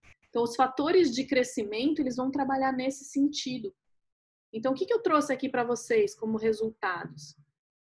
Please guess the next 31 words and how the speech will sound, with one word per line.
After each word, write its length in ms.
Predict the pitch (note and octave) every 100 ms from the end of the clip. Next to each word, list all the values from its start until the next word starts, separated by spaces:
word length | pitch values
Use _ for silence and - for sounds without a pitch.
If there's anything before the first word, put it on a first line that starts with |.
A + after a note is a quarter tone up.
| -
A 40 |
gente 280 | A3 C#4 G4+
tem 420 | G4 D#4 C#4+ B3
pesquisa 680 | - C4 B3 - A#3+ B3+ A3+
com 100 | A3
essa 200 | C4 A#3+
linha, 440 | A3 G#3+ A#3 A3+ G#3
com 140 | A3
scanner 420 | A3 - A#3 A3+
dermatológico, 1000 | G#3+ G#3+ G#3+ G#3+ A3+ G3+ G3+ G3+ G3 G#3
com 160 | - G#3+
trezentos 580 | A3 A3 A3 A3 A3+ -
sujeitos, 840 | A#3 A3+ A3 G#3 G3+ G#3+ G#3+ - - - _ -
duplo 300 | C4 B3+ A#3+
cego, 480 | - A#3+ A3 G#3+ A3+
randomizado, 920 | A#3 A3+ A3+ A#3+ A#3+ G#3 G#3 G#4+ -
tudo 200 | F4 G#4+
certinho. 720 | - F4 C#4+ - - G3 F#3 - - - -
Mas 200 | B3 B3+
nada 300 | D4 F4+ G4
melhor 340 | F#4 D#4 D#4
do 80 | D4
que 80 | C#4+
você 220 | C#4+ D4+
ter, 280 | D4 D4+ D#4 - _ _ _
é, 360 | B3+ B3+ B3+ -
um 320 | C4 C4 B3+ B3+
resultado 640 | C4+ C#4 C#4 D4 D4 D4
de 120 | C#4
pessoas 420 | - D4 D4+ D4+
próximas, 840 | - B3+ G#3 F#3+ - F3+ D#3+ _